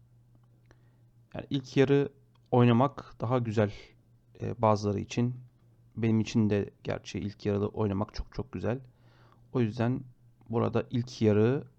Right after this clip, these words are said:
nasıl bulunur? İlk yarıda nasıl bir, e, seçeneklerle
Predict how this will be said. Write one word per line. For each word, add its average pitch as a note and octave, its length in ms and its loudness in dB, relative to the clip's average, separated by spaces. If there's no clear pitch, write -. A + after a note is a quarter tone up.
nasıl A2 320 -4
bulunur? G2 320 -4
İlk - 260 -10
yarıda G2+ 320 -4
nasıl G#2+ 280 -6
bir, A2 280 -10
e, G2+ 260 -6
seçeneklerle G2+ 960 0